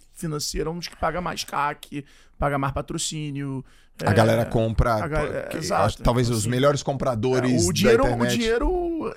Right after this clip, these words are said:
Speaker 1: realmente move o mundo. O dinheiro, né? É
Speaker 2: É.
Speaker 1: real. É essa parada.
Speaker 2: É real. E, putz, cara, a gente chegou num momento que eu falei, cara, que o, o D N A da corporação, a turma que vem, o, as pessoas que a gente contrata,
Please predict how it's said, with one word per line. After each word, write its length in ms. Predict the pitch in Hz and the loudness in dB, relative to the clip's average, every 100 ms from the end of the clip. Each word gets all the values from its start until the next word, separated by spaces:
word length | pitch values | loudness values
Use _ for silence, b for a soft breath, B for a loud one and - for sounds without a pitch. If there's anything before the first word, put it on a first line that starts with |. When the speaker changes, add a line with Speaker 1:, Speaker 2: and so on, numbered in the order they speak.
| - | -4
Speaker 1:
realmente 580 | 156 170 226 175 190 262 | 0 0 0 -4 -4 0
move 260 | 220 233 262 | 2 4 2
o 40 | |
mundo. 300 | 233 214 139 | -2 -2 -4
O 40 | |
dinheiro, 440 | 123 147 165 214 233 b b b b - | -4 -4 -4 -4 -10 b b b b -6
né? 280 | 147 185 262 - - | 0 0 -2 -8 -2
É 120 | - | 4
Speaker 2:
É. 40 | |
Speaker 1:
real. 460 | 214 320 202 156 - | 6 6 4 -2 -6
É 180 | - 185 | -2 0
essa 200 | 190 - | 0 -2
parada. 220 | - 98 | -2 0
Speaker 2:
É 100 | 107 | 2
real. 420 | 208 190 117 120 - - b b b b b b - - | 2 2 -2 -6 -18 -20 b b b b b b -20 -6
E, 340 | - 143 156 165 - - | 0 2 2 -2 -8 -8
putz, 240 | 294 - | -6 -4
cara, 240 | - 120 139 | -4 -2 -2
a 20 | |
gente 240 | 160 156 | -4 -6
chegou 180 | 175 180 | -6 -4
num 80 | 185 | -4
momento 640 | 190 165 190 190 196 185 | -4 -4 -4 -4 -4 -4
que 140 | - 180 | -6 -2
eu 100 | 175 | 0
falei, 280 | 185 175 - - - - | 0 -4 -6 -20 -20 -4
cara, 320 | 151 156 139 | -4 -2 -4
que 260 | - 156 160 | -4 -2 -4
o, 260 | 165 - - - - - | -6 -10 -12 -18 -18 -10
o 100 | - | -4
D 140 | 120 151 | 0 0
N 260 | 151 139 | 0 0
A 280 | 120 147 165 | 0 0 -4
da 240 | 131 123 | -4 -6
corporação, 1000 | 123 139 135 - 131 110 - 127 120 135 | -2 -4 0 0 0 0 -2 -2 -4 -6
a 100 | 127 | -8
turma 320 | 104 131 135 123 | -6 -6 -6 -8
que 160 | - | -10
vem, 720 | 104 95 117 123 131 127 123 117 - | -8 -4 -2 -2 -6 -8 -10 -14 -14
o, 200 | 95 - | -12 -8
as 100 | 98 | -8
pessoas 260 | - 117 117 | -6 -8 -6
que 80 | |
a 20 | 120 | -6
gente 180 | 120 | -8
contrata, 840 | - 123 113 117 127 120 - 117 | -10 -8 -4 -2 -2 -6 -6 -8